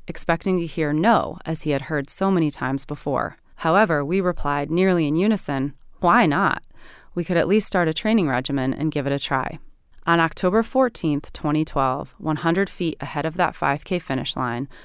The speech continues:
with thousands of onlookers, Jerry threw down his walking sticks and walked across that finish line,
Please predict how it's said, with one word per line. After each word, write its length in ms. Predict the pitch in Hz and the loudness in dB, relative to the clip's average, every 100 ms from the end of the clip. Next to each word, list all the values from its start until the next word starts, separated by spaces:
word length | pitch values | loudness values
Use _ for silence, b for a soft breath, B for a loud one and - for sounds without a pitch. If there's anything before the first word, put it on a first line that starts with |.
| B | B
with 120 | - 156 | -6 -4
thousands 520 | - 156 160 185 190 | 0 2 4 2 0
of 120 | 180 | 0
onlookers, 720 | - 135 135 143 120 147 - - b b b | -2 -2 -4 -4 -4 -4 -6 -12 b b b
Jerry 260 | - 165 160 | 2 2 2
threw 300 | - 196 208 | 0 0 2
down 220 | 185 196 | 2 2
his 120 | 208 | 0
walking 380 | 165 143 - 143 | 0 -2 -2 -4
sticks 460 | - 135 131 - - | -2 -4 -4 -10 -6
and 200 | 160 156 | 0 2
walked 280 | 143 143 - | 2 0 -8
across 360 | - 143 143 | -2 -2 0
that 200 | - - | -4 -4
finish 340 | - 143 147 - | -4 -4 -4 -4
line, 340 | 127 123 147 | -4 -4 -6